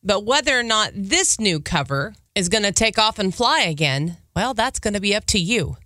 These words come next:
To hear this new cover, text Roth, R O T H, to seven six six two two, and I'll send it to you.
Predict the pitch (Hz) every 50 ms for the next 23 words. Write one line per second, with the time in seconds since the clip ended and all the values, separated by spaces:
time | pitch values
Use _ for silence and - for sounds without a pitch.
0 | _ _ _ _ _ - - 285 214 277 370 440 427 294 233 208 - 202 175 160
1 | 151 - 180 151 139 151 156 185 220 220 - _ - - 302 302 - - - -
2 | - _ - - 170 180 147 - - 143 - - - - _ _ _ _ - 143
3 | 147 175 233 247 220 196 214 202 - - 226 233 277 277 190 160 170 - - -
4 | - _ _ - - 233 - 320 320 311 294 262 240 - - 302 302 - - 285
5 | 269 - - - 269 262 262 - - 262 269 262 233 214 226 247 - - 247 262
6 | 294 311 - - 214 170 135 127 110